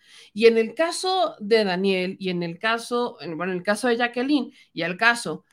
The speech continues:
de Daniel Benítez, son dos casos, este, donde sí le competen un poco a las autoridades de la Secretaría, porque el caso de Daniel lo están acusando de participar en el secuestro y homicidio de una persona. Ahí la autoridad local es la Ciudad de México.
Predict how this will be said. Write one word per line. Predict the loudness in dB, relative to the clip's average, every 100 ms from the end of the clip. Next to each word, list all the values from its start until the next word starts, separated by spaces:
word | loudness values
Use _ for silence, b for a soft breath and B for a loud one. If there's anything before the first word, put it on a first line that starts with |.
| _
de | -2 2 2 0 -2
Daniel | -2 -2 -2
Benítez, | -2 -2 -2 -4 -4 -12 _
son | -14 0 4 6 6
dos | 2 2 -6
casos, | -4 -2 -2 -8 -14 -18 _ _ _
este, | -4 -4 -4 -12 -8 -6 -4 -6 -6 -8 -6
donde | -4 -4 -2 -4 -4 -8
sí | -6 -2 -2 -2
le | -2 -4
competen | -4 -6 -4 -4 -2 0
un | -2
poco | 2 2 2 -4 -6 -10 _
a | -4
las | -2 -2 -4
autoridades | -6 -2 -2 0
de | -2
la | -4
Secretaría, | -6 -10 -6 -2 -2 -2 B B B _
porque | -2 0 -2
el | 2
caso | 2 4
de | 4 6
Daniel | 4 4 2 0 b b
lo | -6
están | 0 2
acusando | 0 -4 -2 0 2 0
de | 0 0 2 0 0
participar | 0 0 -4 -4 -2 2 2
en |
el | 2
secuestro | -2 -4 -4 -4
y | -2
homicidio | 0 -2 -2 0
de | 2
una | 0 -2
persona. | -4 -8 -6 -4 -4 -2
Ahí | 0
la | 2
autoridad | 0 -2 -2 -2
local | -2 -4 -4 -6 _
es | 0 4
la | 2
Ciudad | 2 0 0 -2
de | -4
México. | -4 -6 -10 -6 -4